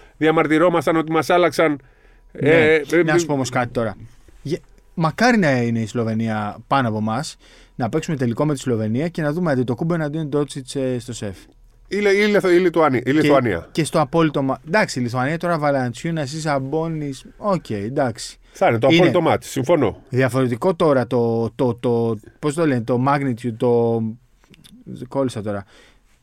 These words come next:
Speaker 2: Διαφορετικό, ρε παιδί μου, το ενδιαφέρον του κόσμου για ένα Γιάννης εναντίον Λούκα και διαφορετικό
Speaker 1: Ναι, αλλά
Speaker 2: για ένα
Speaker 1: εντάξει, εμείς
Speaker 2: Γιάννης
Speaker 1: θέλουμε,
Speaker 2: εναντίον
Speaker 1: ας πούμε,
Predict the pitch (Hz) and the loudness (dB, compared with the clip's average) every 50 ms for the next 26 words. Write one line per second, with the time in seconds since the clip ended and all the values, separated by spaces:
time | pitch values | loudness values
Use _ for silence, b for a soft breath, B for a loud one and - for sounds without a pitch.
0 | - - - - 190 190 160 185 185 175 170 - 226 208 185 160 147 147 135 143 | -20 -18 -6 -2 -2 0 0 0 -2 -2 -2 -2 0 0 0 0 0 0 0 0
1 | 139 135 135 135 120 - - 151 147 143 117 117 - 139 131 120 123 120 127 127 | 0 0 0 0 0 0 0 0 0 0 -2 -2 -2 -2 0 0 0 0 0 0
2 | 127 123 120 117 113 104 131 127 123 120 113 - 120 117 110 117 120 113 120 156 | 0 0 -2 -2 -2 -2 -2 -2 -2 -2 -2 -2 -4 -2 -2 -2 -2 -2 -2 -2
3 | 220 - 254 208 - 175 170 160 139 147 143 - 180 143 117 123 127 123 147 127 | -2 -4 -4 -4 -4 -6 -6 -6 -6 -4 -2 0 2 2 4 4 4 4 2 2
4 | 107 110 113 123 139 131 147 143 127 120 120 120 120 110 110 135 131 127 | 2 0 -2 -2 -2 0 0 0 0 2 2 0 0 -2 -2 -2 -2 0